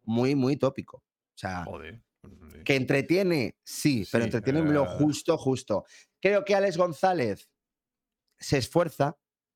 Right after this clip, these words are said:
Speaker 1: de verdad, se esfuerza, em, pero que hay un poco en el histrionismo y en el,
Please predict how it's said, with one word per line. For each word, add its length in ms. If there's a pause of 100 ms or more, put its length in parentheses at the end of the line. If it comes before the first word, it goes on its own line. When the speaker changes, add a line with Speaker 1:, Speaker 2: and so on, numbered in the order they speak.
(280)
Speaker 1:
de 140
verdad, 480
se 120
esfuerza, 560 (840)
em, 840 (120)
pero 500
que 80
hay 120
un 160
poco 300
en 100
el 360
histrionismo 960
y 120
en 360
el, 520